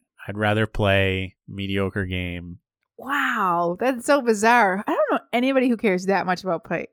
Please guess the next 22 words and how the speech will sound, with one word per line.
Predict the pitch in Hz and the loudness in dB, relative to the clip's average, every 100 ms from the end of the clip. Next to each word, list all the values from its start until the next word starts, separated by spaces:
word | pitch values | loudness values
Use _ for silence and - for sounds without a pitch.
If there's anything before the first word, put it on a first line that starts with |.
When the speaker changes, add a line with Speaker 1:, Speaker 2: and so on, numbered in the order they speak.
| _ | _
Speaker 2:
player | - 165 160 | -4 -2 -2
color. | 233 160 | -4 -2
It's | 196 - | -2 0
never | 240 247 269 | 0 2 0
something | 277 | 0
I | 226 | 0
put | 196 - - | -2 -6 -6
any | 190 180 | -6 -4
thought | 180 156 | -4 -4
into. | 170 - 160 | -6 -10 -10
You | 170 202 | -6 -2
are | 226 220 | -2 0
Speaker 1:
Well, | 190 | 2
I | 226 | 4
Speaker 2:
bizarre. | 240 | 6
Speaker 1:
have | 269 | 4
to | 214 | 4
pick | - 208 - | 4 4 2
one, | 131 98 | 0 0
right? | 101 123 131 | 0 0 0
And | 131 | 0
I, | 139 147 123 | 0 2 0